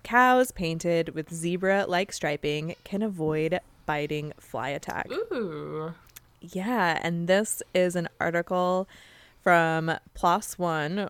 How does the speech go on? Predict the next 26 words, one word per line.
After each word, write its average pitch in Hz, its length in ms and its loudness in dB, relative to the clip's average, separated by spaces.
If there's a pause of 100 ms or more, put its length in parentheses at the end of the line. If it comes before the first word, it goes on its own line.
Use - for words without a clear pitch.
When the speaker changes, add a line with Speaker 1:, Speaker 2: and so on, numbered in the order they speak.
Speaker 1:
which 160 460 -2
is 156 640 0
a 160 400 -2
journal 147 680 -6
website. 151 800 -6 (460)
I'll 190 120 6
just 202 220 0
read, 170 640 2 (580)
uh, 156 500 4
the 180 160 2
abstract 160 680 0
really 147 240 -2
quick, - 400 -6
or 147 180 -2
part 151 280 -4
of 147 100 -8
the 147 180 -4
abstract, - 680 -4
um, 151 420 -4
because 170 220 -4
this 202 160 0
is 196 120 0
actually 180 480 4
a 175 80 4
scientific 190 760 -2
paper. 175 480 2